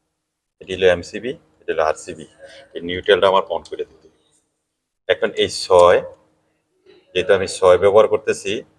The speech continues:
এই ছয়টা আমি on করব। এই যে on করলাম,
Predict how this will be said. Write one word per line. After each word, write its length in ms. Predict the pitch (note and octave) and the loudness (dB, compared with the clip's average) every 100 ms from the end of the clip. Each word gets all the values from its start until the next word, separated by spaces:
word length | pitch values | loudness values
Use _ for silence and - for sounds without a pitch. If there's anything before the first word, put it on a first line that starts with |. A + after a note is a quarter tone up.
| _ _ _ _ _ | _ _ _ _ _
এই 60 | F2 - | -16 0
ছয়টা 260 | F2+ F#2+ F#2+ | 2 4 2
আমি 140 | A2 - - _ - F2 | -2 -8 -18 _ -4 -4
on 60 | D#2 | -2
করব। 180 | D#2 C2+ C#2 - - _ _ _ _ _ _ _ - - _ D#2+ | -8 -8 -12 -18 -20 _ _ _ _ _ _ _ -20 -20 _ -14
এই 60 | D2 | -14
যে 80 | C#2+ _ - F#2 | -18 _ -8 -8
on 60 | F2 | -2
করলাম, 280 | G#2 A2 | -2 0